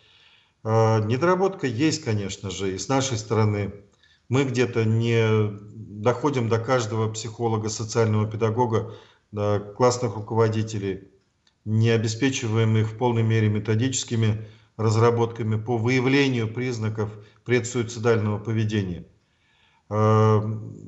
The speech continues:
страдают, к сожалению, и наши, м, наши школы в части нехватки профессиональных психологов, профессиональ-, специалистов своего дела, которые,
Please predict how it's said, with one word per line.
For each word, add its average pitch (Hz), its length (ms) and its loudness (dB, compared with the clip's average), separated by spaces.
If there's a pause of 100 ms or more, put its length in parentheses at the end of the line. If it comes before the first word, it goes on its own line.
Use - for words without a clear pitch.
(140)
страдают, 151 600 2
к - 40 -14
сожалению, 123 560 -4
и 120 340 2
наши, 113 760 -2
м, 107 720 -10
наши 120 280 2
школы 147 380 2
в - 40 -4
части 117 360 0
нехватки 123 840 0 (920)
профессиональных 127 720 -2
психологов, 110 760 -4 (680)
профессиональ-, 127 560 0
специалистов 135 800 -2
своего 113 340 -4
дела, 123 320 0
которые, 110 680 -2